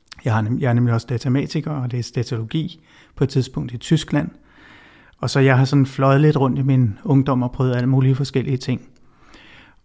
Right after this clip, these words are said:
Og jeg begyndte at undervise i at skrive, fordi jeg selv skrev bøger. Og det kom derfra, det var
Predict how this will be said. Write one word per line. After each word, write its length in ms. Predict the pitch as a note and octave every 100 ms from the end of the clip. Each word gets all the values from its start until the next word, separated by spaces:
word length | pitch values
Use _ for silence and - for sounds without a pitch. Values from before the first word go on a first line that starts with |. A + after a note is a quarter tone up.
| _ -
Og 120 | C#3
jeg 80 | C3+
begyndte 300 | D3 D3+ C#3+
at 40 |
undervise 420 | C#3+ D3 C3+ C3
i 40 | C#3+
at 80 | C#3
skrive, 400 | - C3 C#3+ D3
fordi 220 | C3+ C3
jeg 80 | C3
selv 180 | C3
skrev 220 | - - C3
bøger. 300 | A#2+ - A#2 - _ -
Og 80 |
det 100 | A#2
kom 180 | - C3
derfra, 380 | C#3 A#2+ - C#3
det 140 | C3+
var 220 | C3 G#2